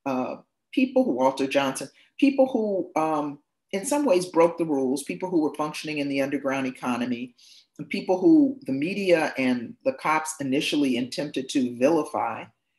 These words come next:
and deem as deserving of whatever happened to them. The movement, you know,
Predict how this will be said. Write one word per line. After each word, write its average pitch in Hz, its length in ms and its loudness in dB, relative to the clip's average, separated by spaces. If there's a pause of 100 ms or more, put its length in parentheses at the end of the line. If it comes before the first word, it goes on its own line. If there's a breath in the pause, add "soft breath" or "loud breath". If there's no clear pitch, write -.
and 131 200 0
deem 147 280 0
as 131 220 -4
deserving 131 580 -2
of - 140 -6
whatever 123 260 -2
happened 143 380 -6
to - 80 -10
them. 123 260 -10 (200 soft breath)
The 147 80 -6
movement, 226 580 0 (220)
you 175 80 -4
know, 139 220 -2